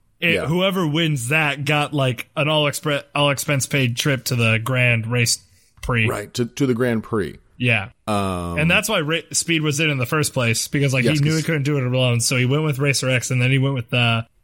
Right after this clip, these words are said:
Speaker 1: the Asian gentleman from
Speaker 2: Yes.
Speaker 1: Ninja Assassins.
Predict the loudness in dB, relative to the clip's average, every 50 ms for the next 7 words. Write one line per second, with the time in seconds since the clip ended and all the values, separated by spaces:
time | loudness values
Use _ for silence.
0 | _ _ _ _ _ -6 -2 0 2 2 2 0 0 -4 -4 0 2 2 2 2
1 | 2 0 0 0 2 2 2 2 2 0 0 0 -2 -4 -4 -2 0 2 2 2
2 | 2 2 0 -2 -4 -4 -2 0 2 2 2 2 2 0 0 0 0 0 2 0
3 | 0 -2 -2 -4 -4 -4 -4 -6